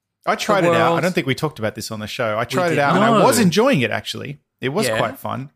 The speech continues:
Speaker 1: But then it glitched out on me and I kinda just got knocked right out of it.
Speaker 2: Mm.
Speaker 1: And I was like, "Oh, I got,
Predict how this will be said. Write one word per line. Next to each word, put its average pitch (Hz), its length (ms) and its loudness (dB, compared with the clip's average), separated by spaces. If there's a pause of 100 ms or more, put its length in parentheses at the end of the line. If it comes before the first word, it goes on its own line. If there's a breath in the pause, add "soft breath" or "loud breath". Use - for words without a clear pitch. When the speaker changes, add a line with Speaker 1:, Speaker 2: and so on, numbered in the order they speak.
(300)
Speaker 1:
But 127 120 -6
then 151 100 0
it 127 120 -6
glitched 143 300 -6
out 135 160 0
on 117 100 -2
me 110 220 -6
and 110 140 -6
I 107 100 -4
kinda 113 280 -6
just - 180 -12
got 117 180 -8
knocked 120 300 -10
right 110 200 -2
out 104 180 -2
of 98 120 -10
it. 107 60 -8
Speaker 2:
Mm. 123 240 -8
Speaker 1:
And 107 80 -4
I 104 80 -2
was 107 100 -8
like, 104 360 -10
"Oh, 127 120 0
I 127 160 0
got, 139 200 -2